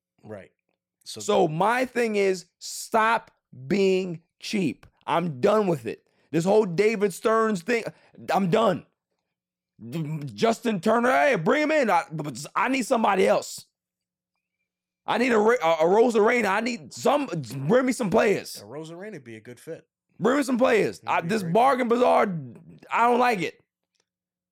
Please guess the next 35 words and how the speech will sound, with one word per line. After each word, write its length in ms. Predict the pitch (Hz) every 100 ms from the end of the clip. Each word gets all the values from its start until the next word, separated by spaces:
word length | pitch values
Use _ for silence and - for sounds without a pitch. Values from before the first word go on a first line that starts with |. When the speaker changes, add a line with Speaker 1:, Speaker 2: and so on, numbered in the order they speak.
| _ -
Speaker 2:
We've 160 | 226 220
signed 360 | 262 240 214 220
ten 220 | 269 226
players. 520 | 262 240 165 107 - _ _ _ _ -
They 120 | 208
have, 260 | 233 202 190
they 120 | 240
haven't 360 | 247 233 226
even 280 | 233 226 214
eclipsed 480 | 175 127 254 294 -
thirty 220 | 208 196
million 260 | 185 180 170
dollars. 380 | 160 120 101 - _
Signing 360 | - 226 214 180
ten 240 | 214 202
guys. 460 | 185 156 90 - - _ _ _ _ _
It's 80 | 262
rubbish. 580 | 320 339 277 - - - -
Speaker 1:
Hey, 280 | 139 151 -
listen, 260 | 143 160 - 156
look, 340 | 170 104 - _ -
he-, 180 | 123 - - -
here's 260 | 147 147
the 80 | 127
thing. 120 | 151
Speaker 2:
I'm 140 | 247 262
sick 280 | 320 330 320
of 100 | 294
it. 260 | 196 - _ _ _ _ _ _
Speaker 1:
This 220 | 135 151
Speaker 2:
We 120 | 247
Speaker 1:
is 40 | 294
Speaker 2:
got 220 | 302 277
a 20 |
pitcher 380 | 226 285 285